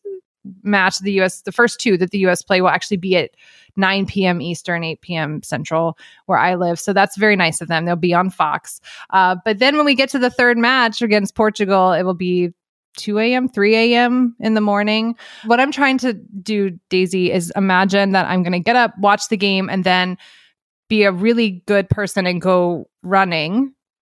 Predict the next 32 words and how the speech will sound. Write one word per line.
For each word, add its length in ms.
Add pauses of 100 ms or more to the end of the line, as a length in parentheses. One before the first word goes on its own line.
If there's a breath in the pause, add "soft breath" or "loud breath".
(160)
in 140
the 100
dark, 720
in 160
the, 180
'cause 140
it's 160
very 180
hot 240
where 80
I 80
live, 240
and 220
then, 260
and 180
then 220
go 160
back 220
to 80
sleep. 360 (180)
And 120
that 140
will 100
be 160
my 140
reward, 480
is, 120
like, 140
I've 160
done 240
this 140
thing. 180